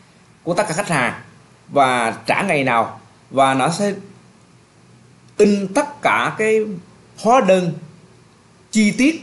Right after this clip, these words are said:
của từng mặt hàng từ, à, từ nguyên một tháng hay là một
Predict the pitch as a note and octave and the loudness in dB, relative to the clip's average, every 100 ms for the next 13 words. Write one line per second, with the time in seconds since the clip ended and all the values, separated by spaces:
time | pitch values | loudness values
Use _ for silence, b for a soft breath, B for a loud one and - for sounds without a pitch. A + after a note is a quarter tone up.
0 | E3 - D#3+ C#3+ C3+ C3+ C3 A#2+ A2 - | -8 -2 2 2 0 -2 -2 -2 -8 -18
1 | - _ _ _ _ _ _ _ _ _ | -20 _ _ _ _ _ _ _ _ _
2 | - E3+ D#3 D3+ C#3+ C#3 C#3+ D3+ C3 C3 | 0 4 4 4 2 0 0 2 2 2
3 | B2+ B2 D3+ C#3+ C3+ B2+ B2 A#2+ B2+ G3 | 0 2 2 4 2 0 -4 -4 0 2
4 | F#3+ D#3 - - F#3+ A#3 - F#3+ D3 B2+ | 2 0 -4 -4 -2 -2 -2 -4 -2 -4